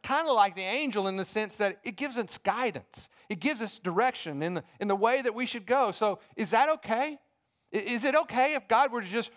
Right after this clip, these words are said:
remove his presence but give us his word so that we can at least know how to navigate life and, and find our way?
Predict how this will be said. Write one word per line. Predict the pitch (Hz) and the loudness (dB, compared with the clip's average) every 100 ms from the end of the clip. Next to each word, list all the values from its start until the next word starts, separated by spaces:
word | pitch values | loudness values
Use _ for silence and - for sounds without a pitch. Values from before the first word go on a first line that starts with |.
| _ | _
remove | 202 202 214 285 | -2 2 2 2
his | 285 | -4
presence | - 247 269 285 277 | 0 2 2 -2 -6
but | 208 160 | -6 -2
give | 247 | -2
us | 285 - | -2 -6
his | 220 | -6
word | 185 233 269 - | 0 2 2 0
so | 214 | 0
that | 214 202 | 0 0
we | 240 | -4
can | - 233 - - _ | -2 -2 -4 -20 _
at | 185 202 | -2 0
least | 254 269 | -2 0
know | 240 247 | 0 2
how | 233 | 2
to | 220 | 0
navigate | 180 185 226 226 226 196 | 2 2 2 0 -2 -2
life | 175 196 240 240 | 2 2 2 -4
and, | 180 | -10
and | 151 143 170 147 | -10 -8 -10 -4
find | 170 202 214 | -2 0 0
our | 196 | -2
way? | 185 190 220 247 | 0 0 -2 -6